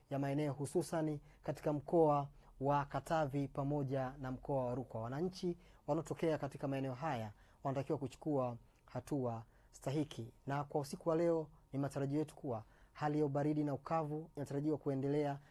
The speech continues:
katika maeneo mengi hapa nchini, na kiwango cha chini cha joto kinatarajiwa kuwa nyuzi joto nane katika mkoa wa Njombe. Na hapo kesho, ni matarajio yetu kuwa hali ya mawingu kiasi na ngurumo za radi inatarajiwa katika mkoa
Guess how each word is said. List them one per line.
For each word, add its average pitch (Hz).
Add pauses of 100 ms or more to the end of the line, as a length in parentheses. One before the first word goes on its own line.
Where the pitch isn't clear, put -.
(160)
katika -
maeneo 139
mengi 143 (240)
hapa 143
nchini, 151
na 147
kiwango 160
cha -
chini 160
cha 147
joto 147 (240)
kinatarajiwa 147
kuwa 151
nyuzi 143
joto 151
nane 147 (260)
katika 139 (260)
mkoa 131 (320)
wa 123
Njombe. 120
Na 131
hapo 151
kesho, 190
ni 175
matarajio 156
yetu 165
kuwa 113 (340)
hali 170
ya 147
mawingu 151
kiasi 160
na 156
ngurumo 147
za 135
radi 151
inatarajiwa 143 (300)
katika 143 (140)
mkoa 135